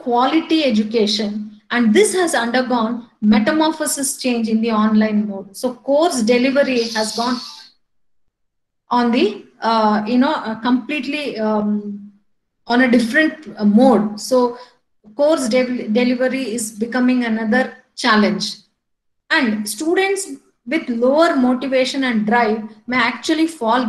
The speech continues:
behind. They may not be motivated. They don't want to be motivated, basically, right? So they are not comfortable. So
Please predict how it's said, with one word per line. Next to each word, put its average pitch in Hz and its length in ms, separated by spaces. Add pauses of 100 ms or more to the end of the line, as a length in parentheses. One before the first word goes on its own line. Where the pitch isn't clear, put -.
behind. 214 480
They 254 140
may 262 120
not 254 280
be 285 80
motivated. 233 920
They - 220
don't 330 240
want 277 280
to 285 60
be 277 140
motivated, 220 720
basically, 190 540 (600)
right? 320 300 (320)
So 247 360
they 262 260
are 247 220
not 262 320
comfortable. 233 800
So 269 320